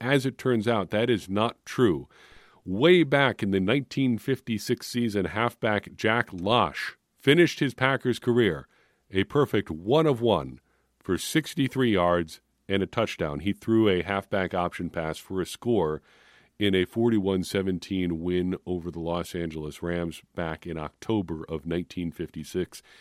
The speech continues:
He connected with Billy Houghton on that big touchdown score. Dontavian Wicks was out this week, so no recap necessary for him. Carl Brooks did recover a fumble, uh, so he matches Colby Wooden with a notable statistical accomplishment there.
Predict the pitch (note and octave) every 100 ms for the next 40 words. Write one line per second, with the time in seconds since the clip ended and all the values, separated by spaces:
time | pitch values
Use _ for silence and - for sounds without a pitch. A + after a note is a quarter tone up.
0 | - - - F2+ E2 - E2 D#2 - F2
1 | E2 D#2 - E2 - C#2 C2 - D2 D2
2 | C#2+ - D2 - D2 - D2+ C#2 - F2
3 | D2 - _ - - _ G2+ F#2+ A#2 A2
4 | G2+ G#2+ A2 G2 E2 F#2+ G#2+ A2 G#2+ -
5 | B2 - E2+ E2+ F2+ F2+ F2+ F2+ D2 F2+
6 | - D#2+ F2+ F2 E2 D#2 G2 G#2 G2+ -
7 | - A#2+ G#2+ D#2+ F#2+ B2 - - F2 G2
8 | B2+ C3 A2 G#2 A2 G2+ G2 E2+ E2+ G#2
9 | G#2 G2+ C3 F3 _ - _ _ F2 F2
10 | - F#2 E2+ G2+ G#2 F2 F2+ F#2 G2 -
11 | F#2 - G2+ F2+ F2 F2 F#2 G2 F2+ F2
12 | E2+ E2+ F2 F2 F2+ F2 F2 E2 - -
13 | F#2 - - - E2 D#2 F2+ E2 E2 -
14 | D#2 - G2+ A2